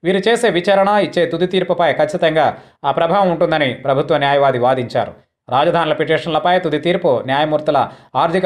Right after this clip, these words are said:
ప్రయోజనాలతో ముడిపడి ఉన్నందున వారు విచారణకు అనర్హులవుతారని రాష్ట్ర ప్రభుత్వం తరఫున సుప్రీంకోర్టు సీనియర్ న్యాయవాది దుష్యంత్ దవే వాదించారు. దీంతో ఈ వ్యవహారం కూడా మరో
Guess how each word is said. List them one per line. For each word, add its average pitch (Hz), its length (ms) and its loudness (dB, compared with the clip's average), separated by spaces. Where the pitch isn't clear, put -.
ప్రయోజనాలతో 156 560 2
ముడిపడి 151 320 0
ఉన్నందున 175 280 0
వారు 135 260 4
విచారణకు 170 440 0
అనర్హులవుతారని 143 680 0
రాష్ట్ర 180 280 0
ప్రభుత్వం 151 360 0
తరఫున 226 260 2
సుప్రీంకోర్టు 147 600 -2
సీనియర్ 185 380 0
న్యాయవాది 160 460 2
దుష్యంత్ 196 500 0
దవే 156 180 2
వాదించారు. 127 500 0
దీంతో 214 280 2
ఈ 143 120 2
వ్యవహారం 185 440 2
కూడా 180 160 4
మరో 202 220 2